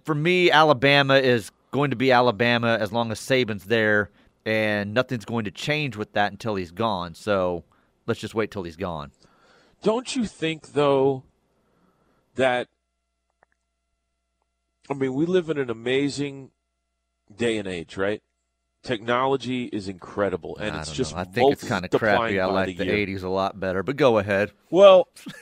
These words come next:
Speaker 2: okay, I, I'm, I'm with you, but if there was ever gonna be a coach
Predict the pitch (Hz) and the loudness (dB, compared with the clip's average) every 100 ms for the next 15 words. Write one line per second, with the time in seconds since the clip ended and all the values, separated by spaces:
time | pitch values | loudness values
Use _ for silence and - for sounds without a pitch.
0 | - 165 185 165 139 - 156 135 147 - | -2 0 2 4 4 4 4 6 4 4
1 | - 156 190 - - 143 - - - _ | 0 2 0 0 0 0 -2 -16 -20 _
2 | _ _ _ _ _ _ _ _ _ 156 | _ _ _ _ _ _ _ _ _ -2
3 | 165 - 175 160 156 - 151 165 180 160 | -2 2 4 4 2 0 0 2 0 0
4 | 165 160 139 143 131 - 131 127 - - | -2 -2 -2 -2 -2 0 2 2 -2 -10
5 | - | -14